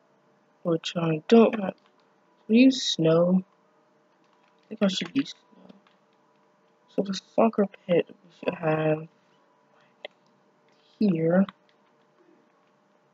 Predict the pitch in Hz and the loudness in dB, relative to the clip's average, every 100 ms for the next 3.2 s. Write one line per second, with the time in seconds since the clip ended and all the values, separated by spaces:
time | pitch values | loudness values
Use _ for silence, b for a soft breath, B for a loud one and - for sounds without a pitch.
0 | _ _ _ _ _ _ _ _ _ _ | _ _ _ _ _ _ _ _ _ _
1 | _ _ _ 185 175 175 170 - - - | _ _ _ -20 -16 -16 -16 -18 -18 -18
2 | - - 170 165 165 165 156 - _ 208 | -20 -6 -2 0 -2 -4 -8 -10 _ -10
3 | 175 160 | -10 -10